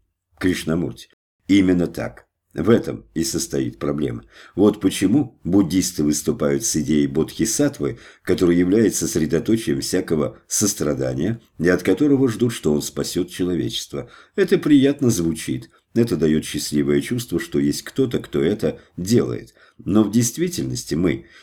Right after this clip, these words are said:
ничего не хотим делать, если это не приносит нам покоя, удовлетворения, уверенности как в психологическом, так и в физическом отношении.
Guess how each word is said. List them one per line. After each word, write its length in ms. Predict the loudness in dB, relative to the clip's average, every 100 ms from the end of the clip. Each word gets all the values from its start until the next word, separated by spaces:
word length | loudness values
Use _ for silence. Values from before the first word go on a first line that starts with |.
| _
ничего 480 | 2 2 4 4 4
не 140 | 0
хотим 360 | -2 -4 -2 -2
делать, 360 | -2 -4 -2
если 280 | -2 -2 0
это 200 | 0 0
не 200 | 2 2
приносит 540 | 2 -2 -4 -6 -10 -8
нам 180 | -8
покоя, 580 | -2 -4 2 4 4 2 -10 _
удовлетворения, 1080 | 0 2 2 0 -2 -2 2 4 2 0 -6 _ _
уверенности 840 | 2 4 2 0 0 -2 -6 -4 -4
как 300 | -2 -4 -4
в 20 |
психологическом, 1000 | -2 0 0 -2 -4 -6 -8 -8 -6 -6
так 260 | -4 -4 -2
и 220 | 0 -2
в 40 |
физическом 840 | 0 0 2 -2 -4 -4 -2 -2 -4 _
отношении. 760 | -4 -2 -4 -4 -6 -8 -14